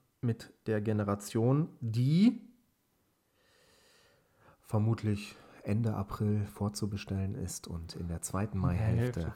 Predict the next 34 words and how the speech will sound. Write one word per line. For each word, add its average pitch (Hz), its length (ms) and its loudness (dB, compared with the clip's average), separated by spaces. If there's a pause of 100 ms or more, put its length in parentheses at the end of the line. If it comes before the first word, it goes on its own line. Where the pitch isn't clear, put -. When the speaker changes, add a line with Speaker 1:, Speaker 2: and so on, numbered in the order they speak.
(120)
Speaker 2:
verfügbar. 107 260 4
Speaker 1:
auszuliefern, 127 800 6 (380)
Speaker 2:
Korrekt. 120 240 6
Speaker 1:
ähm, 135 520 10 (720)
ähm, 131 400 8 (500)
Speaker 2:
Steht - 240 -10
hier. 156 140 -2
Speaker 1:
kriegt 147 280 6
man 135 140 8
halt 127 140 6
ein 113 140 4
Mini-L-E-D-Display. 92 1040 2
So, 101 160 2
was 113 200 2
heißt 104 240 2
das 104 180 -2
jetzt? 82 200 -4
Das 104 140 0
muss 120 160 4
man 117 120 4
sich 107 140 0
jetzt 110 160 0
einmal 104 220 2
ganz 107 260 2
kurz - 320 0
reinziehen, 92 540 2
denn 104 260 4
ich 110 220 -6
habe 101 200 -2
da 95 140 -4
noch 98 160 -8
ein 92 80 -12
bisschen 85 300 -12
recherchiert. - 720 -12